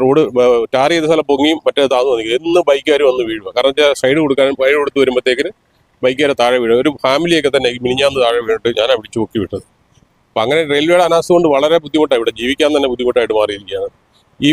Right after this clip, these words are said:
പത്തിരുപത്തഞ്ച് വീട്ടുകാരുടെ പ്രശ്നം വളരെ വലിയ പ്രശ്നം തന്നെയാണ്. വെള്ളം കയറുക എന്ന് പറഞ്ഞാൽ അവരാരും ഇന്ന് വരെ ക-, കേട്ടിട്ടില്ല. അവർക്ക് മേലെ രണ്ട് വീ-, ഈ വീട്ടിലെ രണ്ട് വീട്ടിലും വ-, നടക്കാൻ പോലും വയ്യാത്തവരാണ്. അവരെന്നാ ചെയ്യും? ഒരു മഴവെള്ളം വന്നു കഴിഞ്ഞാൽ അവർക്ക് എന്നാ ചെയ്യാൻ പറ്റും? വീട്ടിലാരും ഇല്ല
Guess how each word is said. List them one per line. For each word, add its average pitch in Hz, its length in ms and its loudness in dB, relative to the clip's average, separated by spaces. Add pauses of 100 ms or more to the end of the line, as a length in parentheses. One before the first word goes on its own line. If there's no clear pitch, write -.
പത്തിരുപത്തഞ്ച് 147 520 0
വീട്ടുകാരുടെ 156 400 0
പ്രശ്നം 143 260 -6 (240)
വളരെ 131 280 0
വലിയ 135 180 0 (120)
പ്രശ്നം 127 280 -4
തന്നെയാണ്. 101 260 -6 (420)
വെള്ളം 135 220 0
കയറുക 151 180 2
എന്ന് 151 100 2
പറഞ്ഞാൽ 143 220 0
അവരാരും 156 300 0
ഇന്ന് 151 220 -4
വരെ 175 160 4
ക-, 143 140 0
കേട്ടിട്ടില്ല. 135 320 -2
അവർക്ക് 165 160 0 (280)
മേലെ 165 160 2 (100)
രണ്ട് 175 200 2
വീ-, 196 100 0 (100)
ഈ 214 80 0
വീട്ടിലെ 196 240 -2
രണ്ട് 190 200 0
വീട്ടിലും 190 200 -10 (180)
വ-, 156 160 -2
നടക്കാൻ 160 300 0
പോലും 170 200 -2
വയ്യാത്തവരാണ്. 117 460 -2 (440)
അവരെന്നാ 160 360 2
ചെയ്യും? 156 180 2
ഒരു 147 100 -2
മഴവെള്ളം 170 380 2
വന്നു 160 140 2
കഴിഞ്ഞാൽ 147 200 4
അവർക്ക് 139 180 -2
എന്നാ 147 160 0
ചെയ്യാൻ 131 160 -2
പറ്റും? 113 200 -10
വീട്ടിലാരും 147 400 0
ഇല്ല - 80 -4